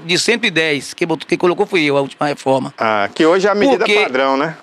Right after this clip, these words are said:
Speaker 1: É cento e cinco.
Speaker 2: Cento e cinco padrão
Speaker 1: Cento e cinco.
Speaker 2: por setenta, né?
Speaker 1: Sessenta e oito.
Speaker 2: Sessenta e oito.
Speaker 1: Aí eu disse, teve alguns jogadores e alguns diretores, não, porque aqui a gente, a gente vai conseguir, a gente mata os times grandes aqui, aqui.
Speaker 2: <laughs>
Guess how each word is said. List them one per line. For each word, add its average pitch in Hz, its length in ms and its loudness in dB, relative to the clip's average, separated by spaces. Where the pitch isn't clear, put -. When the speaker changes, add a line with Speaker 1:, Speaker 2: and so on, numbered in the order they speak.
Speaker 1:
É 185 100 0
cento 233 280 -2
e - 40 -2
cinco. 151 380 -2
Speaker 2:
Cento 170 280 -2
e - 20 -10
cinco 147 260 0
padrão 135 180 2
Speaker 1:
Cento 127 100 2
e 147 80 2
cinco. 131 60 -2
Speaker 2:
por 185 100 2
setenta, 151 540 0
né? 160 220 -2
Speaker 1:
Sessenta 190 400 -2
e 160 60 2
oito. 139 320 0
Speaker 2:
Sessenta 147 360 -2
e 127 60 4
oito. 101 320 2
Speaker 1:
Aí 196 160 2
eu 233 140 4
disse, 185 480 -2
teve 214 200 2
alguns 185 240 0
jogadores 165 480 0
e 175 40 2
alguns 160 280 0
diretores, 175 420 0
não, 285 800 2
porque 247 240 -2
aqui 240 260 -2
a 240 60 2
gente, 220 420 0
a 180 80 2
gente 190 180 0
vai 208 100 2
conseguir, 190 800 0
a 170 80 2
gente 196 160 -2
mata 220 240 2
os - 40 -2
times 214 220 0
grandes 202 240 0
aqui, 202 240 2
aqui. - 200 -2
Speaker 2:
<laughs> - 340 -6